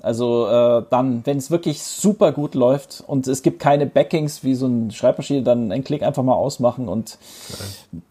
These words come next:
Speaker 1: dann
Speaker 2: Mhm.
Speaker 1: ist es am organischsten so. Das ist so das absolute Ziel, dass das eigene Timing so gut wird, dass man ohne Klick spielen kann.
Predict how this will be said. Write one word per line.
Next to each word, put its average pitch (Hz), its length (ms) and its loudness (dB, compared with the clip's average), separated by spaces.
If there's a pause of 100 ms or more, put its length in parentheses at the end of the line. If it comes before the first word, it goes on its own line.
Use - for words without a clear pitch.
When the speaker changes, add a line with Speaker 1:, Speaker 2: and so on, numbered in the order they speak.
(120)
Speaker 1:
dann 170 200 4
Speaker 2:
Mhm. 214 40 -2
Speaker 1:
ist 214 100 4
es 214 140 0
am 202 140 2
organischsten 151 1120 2
so. 107 120 -4
Das 127 140 -2
ist 151 140 -6
so 160 100 -4
das 135 160 -4
absolute 151 380 -6
Ziel, 175 200 -4
dass 160 160 0
das 143 200 -8
eigene 190 400 2
Timing 170 500 2
so 139 220 2
gut 170 320 -2
wird, 147 300 4
dass 131 120 -2
man 123 300 0
ohne 147 420 0 (540)
Klick 147 320 0
spielen 117 340 0
kann. 95 320 2